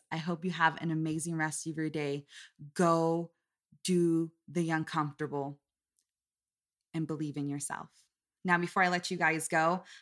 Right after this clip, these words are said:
again, I am going to drop some discount codes. And first on the list is the First Form app. And I know I already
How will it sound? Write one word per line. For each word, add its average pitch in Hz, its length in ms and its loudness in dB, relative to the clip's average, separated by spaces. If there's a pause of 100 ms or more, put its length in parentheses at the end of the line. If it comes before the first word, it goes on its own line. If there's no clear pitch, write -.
(140)
again, 175 600 2 (1120)
I 180 200 10
am 170 180 0
going 156 180 -2
to 151 80 -2
drop 143 220 4
some 151 260 -4
discount 254 600 4
codes. 226 460 4 (340)
And 175 280 0
first 196 260 0
on 220 80 2
the 190 80 2
list 180 500 0 (160)
is 165 500 -2 (1200)
the 170 100 -6
First 180 300 -4
Form 165 260 -2
app. 214 200 4
And 185 100 -4
I 165 80 -4
know 170 140 -2
I 170 120 4
already 156 360 -6